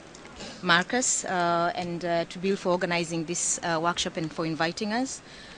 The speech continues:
Uh, I've been hopping between several workshops because our permanent secretary, Doctor Bitange Ndemo, who should have been here, has been delayed, and so, uh, apologies for the delay. Um, I thi-, I was asked to,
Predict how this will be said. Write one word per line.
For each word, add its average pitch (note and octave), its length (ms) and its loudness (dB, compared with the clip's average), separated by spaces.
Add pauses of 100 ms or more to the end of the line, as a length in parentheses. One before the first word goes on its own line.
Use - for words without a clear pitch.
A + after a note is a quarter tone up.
(120)
Uh, F#3+ 440 8
I've G3 120 2
been G3+ 140 2
hopping G#3+ 380 2
between G3 400 -6
several F#3 320 -2
workshops F#3 500 2
because F3+ 380 -2
our E3+ 100 4
permanent F3+ 440 0
secretary, F3+ 460 -2
Doctor D#3+ 300 -6
Bitange F3 480 -4
Ndemo, E3+ 380 -2
who G#3+ 100 0
should G#3 200 4
have D#3 140 -2
been D#3+ 180 -4
here, E3+ 280 -2
has E3 220 -4
been D#3+ 160 -4
delayed, E3+ 420 0
and D#3 140 -6
so, E3+ 400 -4 (320)
uh, E3 180 -2
apologies F3 540 -2
for E3+ 100 -4
the D#3+ 100 -2
delay. D#3 440 -2 (760)
Um, A3 640 4 (920)
I - 80 8
thi-, C#4+ 100 2
I B3+ 80 12
was B3 160 8
asked C#4 220 6
to, C4+ 100 0